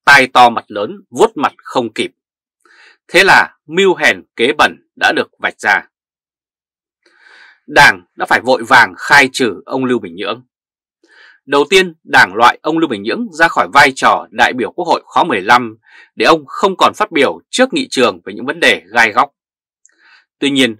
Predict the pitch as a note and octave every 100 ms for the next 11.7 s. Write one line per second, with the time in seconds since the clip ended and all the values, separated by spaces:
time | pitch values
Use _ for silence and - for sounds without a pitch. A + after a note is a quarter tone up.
0 | _ G#2+ B2 - C3+ B2 - A#2+ F2 B2+
1 | B2+ B2 G2 - F#2 A2 F#2+ D#3+ C#3+ -
2 | _ _ - D#3+ - E3 D3+ D3 E3 C#3
3 | A#2+ A#2 B2 - - A2 D#2+ D2 _ _
4 | _ _ _ B2 A2+ B2+ F3 F#3 B2+ A2+
5 | - D#3+ F3 - D3+ D3 F3+ - - D#3+
6 | F3 _ _ - C#3+ D#3 C3+ C#3+ B2 C3
7 | F3+ F3+ D3 - _ _ _ C3 C3 D3+
8 | C3+ F#3+ F3 - G3 F3 - A2 - -
9 | D#3 C#3 C#3 A#2+ - C3 C3 C3 A#2+ F#2+
10 | F2 - F#3 _ _ A3+ G3+ G#3 F3+ -
11 | - A#3 B3+ - G3+ G3+